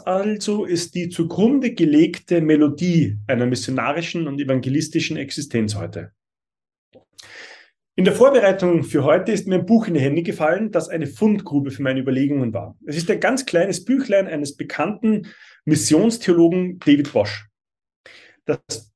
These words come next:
Buch und das Büchlein ist aber vielleicht wenigen oder vielleicht niemandem bekannt.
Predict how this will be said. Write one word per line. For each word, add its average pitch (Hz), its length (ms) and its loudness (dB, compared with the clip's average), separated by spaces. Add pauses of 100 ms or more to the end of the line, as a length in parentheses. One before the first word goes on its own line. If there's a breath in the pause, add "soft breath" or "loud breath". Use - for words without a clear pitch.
(100)
Buch 269 300 0
und 143 120 -6
das - 160 -8
Büchlein 214 640 2
ist - 260 -4
aber 156 200 4
vielleicht 151 400 0
wenigen 180 760 0
oder 139 440 0
vielleicht 156 360 -6
niemandem 233 400 4
bekannt. 95 400 -12